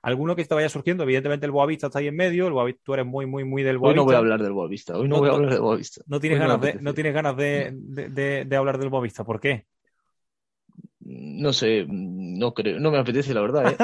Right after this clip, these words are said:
Speaker 2: No me apetece.
Speaker 1: <laughs>
Speaker 2: También cre-,
Speaker 1: Esto,
Speaker 2: también
Speaker 1: Jesús,
Speaker 2: creo
Speaker 1: esto
Speaker 2: que va, va a ser un, un, una desbandada. Primero Musa ya, ya casi ha firmado por el, por el, que no, que no, no me apetece. Hoy
Speaker 1: Esto,
Speaker 2: no me
Speaker 1: esto,
Speaker 2: acercar
Speaker 1: esto,
Speaker 2: nada.
Speaker 1: esto es muy,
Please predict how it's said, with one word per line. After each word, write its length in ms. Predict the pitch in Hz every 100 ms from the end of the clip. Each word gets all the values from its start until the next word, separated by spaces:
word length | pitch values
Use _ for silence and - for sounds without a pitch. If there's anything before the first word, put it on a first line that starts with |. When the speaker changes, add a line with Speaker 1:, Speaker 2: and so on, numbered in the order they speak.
| -
Speaker 2:
No 60 |
me 120 | 127 233
apetece. 480 | 226 240 220 208 175
Speaker 1:
<laughs> 280 | 190 165
Speaker 2:
También 340 | 135 127 147 147
cre-, 180 | 156 160
Speaker 1:
Esto, 160 | 160
Speaker 2:
también 240 | 160 139 151
Speaker 1:
Jesús, 100 | 151
Speaker 2:
creo 120 | 160
Speaker 1:
esto 40 | 156
Speaker 2:
que 80 |
va, 200 | 156 151
va 100 | 143
a 40 | 151
ser 120 | 156
un, 120 | 156 - -
un, 380 | 160 - 156 147
una 180 | 160 143
desbandada. 720 | 143 147 143 165 190 196 180
Primero 380 | 147 131 135 135
Musa 280 | 143 143 131
ya, 220 | 135 120
ya 180 | 127 123
casi 220 | 123 120
ha 40 |
firmado 220 | 117 123 113
por 180 | 113
el, 160 | 113 110
por 200 | - 113
el, 120 | 104
que 100 | 127
no, 100 | 135
que 80 | 117
no, 140 | 143
no 80 | 143
me 80 | 131
apetece. 340 | 131 135 120
Hoy 100 | 110
Speaker 1:
Esto, 120 | 139 151
Speaker 2:
no 60 |
me 80 | 139
Speaker 1:
esto, 160 | 131 151
Speaker 2:
acercar 180 | -
Speaker 1:
esto, 160 | 113 147
Speaker 2:
nada. 140 | 147 -
Speaker 1:
esto 220 | 135 147
es 80 | 147
muy, 340 | 147 156 151